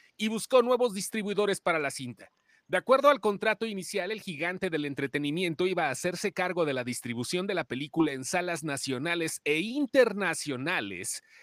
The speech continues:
desde el tres de noviembre para después ofrecerla en su catálogo en más de ciento noventa países a partir del dieciséis de este mes. Pero el acuerdo ha saltado por los aires. Si lo leemos con tono de Castilla,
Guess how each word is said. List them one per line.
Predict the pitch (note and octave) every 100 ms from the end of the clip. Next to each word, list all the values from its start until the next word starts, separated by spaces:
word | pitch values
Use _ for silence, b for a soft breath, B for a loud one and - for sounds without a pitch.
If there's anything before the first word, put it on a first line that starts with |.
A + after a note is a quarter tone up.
| b
desde | C#3+ F#3+ D3 F3+
el | E3+
tres | - A#3 G3
de | A3+
noviembre | G3+ E3+ A3 E3+ B2+ A#2 -
para | D#3+ D#3+
después | D#3 - G#3+ -
ofrecerla | A3 G3 F3+ - A3 G3+
en | F#3
su | F3
catálogo | D#3+ D3 G3 F#3+ E3+ D#3+
en | D3+
más | F3+ F#3 -
de | D#3+ C#3+
ciento | - F3+ F3 D#3 E3
noventa | B2+ D3 D#3+ B2+
países | - B2 E3+ D#3+ D3+
a | C3
partir | B2+ A#2 - E3+
del | F3 D#3
dieciséis | C#3 B2+ G#2 - F#3+ F3 C#3+
de |
este | C#3+ - G#2
mes. | - - - b b b b
Pero | F#3 F#3+ F#3+ -
el | F#3 F3+
acuerdo | - B3 A3+ A3
ha | G#3
saltado | - F#3+ - G3+ G3+ G3
por | F3+ D3+
los | A#2+ -
aires. | D#3 D#3+ C#3 F#2 - -
Si | - D#3
lo | C#3+
leemos | C3+ C#3+ D3+ C#3+ D3+ E3+ G3+ -
con | D#3+ D3
tono | E3 F3 G3+
de | E3+
Castilla, | - C3 - E3+ F#3 F#3+